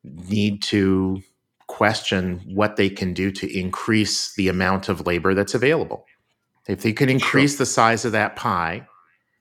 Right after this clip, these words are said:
Speaker 1: and you keep your slice the same percentage of that pie, that you're just gonna have a bigger slice at, at the end of the day.
Speaker 2: We,
Speaker 1: Yeah.
Speaker 2: we, we should be increasing the pie for everyone.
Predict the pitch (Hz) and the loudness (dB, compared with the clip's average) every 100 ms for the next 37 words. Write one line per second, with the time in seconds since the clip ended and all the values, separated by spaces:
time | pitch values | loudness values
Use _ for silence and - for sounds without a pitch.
0 | _ - 101 95 120 123 - 127 117 101 | _ -6 -4 -2 -2 -2 -6 -6 -4 -2
1 | 101 113 - 113 104 98 98 - - - | 0 0 -2 -2 0 0 -2 -6 -10 -14
2 | - 98 - 127 107 80 87 98 - _ | -8 -6 0 0 0 -2 -6 -10 -18 _
3 | 101 - 95 85 85 82 85 85 80 - | -6 -2 -2 -2 -4 -4 -4 -2 -4 -4
4 | 127 110 92 90 - - - _ _ 98 | -4 -2 -2 -4 -8 -18 -20 _ _ 0
5 | 135 - - 104 92 110 156 - 123 101 | 0 0 -8 -8 -4 -2 -2 -2 -2 -2
6 | 87 110 82 - 110 110 - - - - | -2 -2 -2 -2 0 0 -2 -8 -12 -18
7 | - 92 85 - 87 - 87 87 87 85 | -8 -6 -6 -6 -6 -4 -4 -4 -6 -6
8 | 80 87 80 - _ - - _ 143 156 | -4 -2 -4 -8 _ -20 -20 _ 2 4
9 | 147 165 165 - 139 156 - 175 190 139 | 8 8 6 0 4 4 6 8 8 8
10 | 135 123 147 123 131 113 - 135 123 120 | 4 4 4 4 0 -2 2 6 6 4
11 | 117 117 117 135 110 87 85 98 147 151 | 2 4 6 6 6 2 0 -6 -6 -10